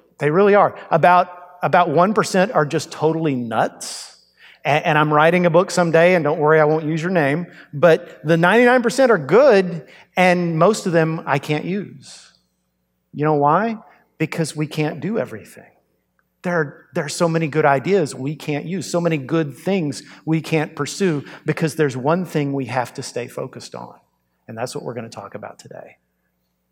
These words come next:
What is the purpose of our church? Why are we here? So what we're doing, we're looking now at the passage in Colossians one where Paul tells us what his purpose is as a minister, as an apostle,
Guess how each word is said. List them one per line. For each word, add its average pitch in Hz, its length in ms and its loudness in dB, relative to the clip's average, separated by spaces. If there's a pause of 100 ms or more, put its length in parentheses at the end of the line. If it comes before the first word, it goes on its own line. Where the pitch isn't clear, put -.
What 123 140 -4
is 139 140 -4
the 156 100 -4
purpose 147 380 0
of 131 100 -2
our 123 120 0
church? 113 380 -12
Why 143 480 0 (240)
are 143 180 2
we 135 200 -4
here? 127 440 -6 (140)
So - 160 -4
what 180 160 2
we're 170 140 2
doing, 170 400 2
we're 151 160 2
looking 175 500 0 (140)
now 180 400 4
at 160 520 0
the 160 100 2
passage 165 520 2
in 190 300 0
Colossians 160 560 2
one 143 340 2 (220)
where 165 160 6
Paul 202 580 6 (140)
tells 202 420 6
us 185 400 4 (160)
what 175 240 4
his 165 340 2
purpose 165 440 0
is 151 240 0
as 143 240 0
a 139 80 0
minister, 127 520 -8
as 120 120 -8
an 131 100 -8
apostle, 113 640 -12